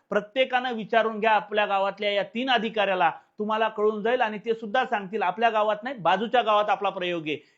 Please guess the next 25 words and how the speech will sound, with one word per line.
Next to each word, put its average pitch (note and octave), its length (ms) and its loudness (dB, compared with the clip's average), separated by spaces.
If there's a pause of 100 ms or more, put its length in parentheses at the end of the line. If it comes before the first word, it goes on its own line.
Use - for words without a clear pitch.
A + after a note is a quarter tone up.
हे G#3+ 80 6
सुद्धा G#3+ 320 0
तुम्हाला G#3 400 -2
कळून F#3+ 400 -6
जाईल. G3 320 0 (300)
कदाचित A#3 460 4
असं C4 220 4
होता A3+ 300 4
कामा G3 360 -2
नये E3 220 -6 (320)
की B3 60 -2
तुमचं A3 460 0
शेत B3 300 2
पूर्ण A#3+ 440 0
खरडून A#3+ 340 0
गेलं G3 320 4 (200)
आणि A3 220 0
पीक C4 220 -4
कापणी A#3+ 240 2
प्रयोग A#3 400 2
रस्त्यावरच्या A#3 680 0
चांगल्या B3 520 6
शेतात B3 280 4
झाला, E3+ 260 0 (880)
आणि A3+ 140 -2